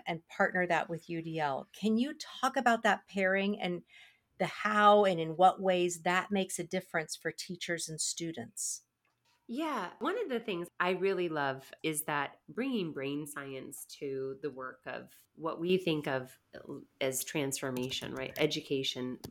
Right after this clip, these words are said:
Speaker 2: but on a very deep and rich level, means that we have a, in my mind at least, an obligation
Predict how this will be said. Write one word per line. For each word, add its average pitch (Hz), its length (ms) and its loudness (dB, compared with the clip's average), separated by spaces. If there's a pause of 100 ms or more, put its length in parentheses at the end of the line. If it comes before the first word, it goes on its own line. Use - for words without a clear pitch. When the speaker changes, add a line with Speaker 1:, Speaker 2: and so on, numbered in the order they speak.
(200)
Speaker 2:
but 135 220 -4
on 131 160 -4
a 131 60 -4
very 127 340 -4
deep 127 280 -8
and 127 120 -4
rich 127 300 -6
level, 127 340 -2 (760)
means 190 760 4
that 131 280 2 (920)
we 156 220 2
have 170 500 0 (160)
a, 143 240 -2 (960)
in 165 180 6
my 190 240 6
mind 170 300 4
at - 100 -2
least, 147 240 0
an 147 80 -4
obligation 143 1000 0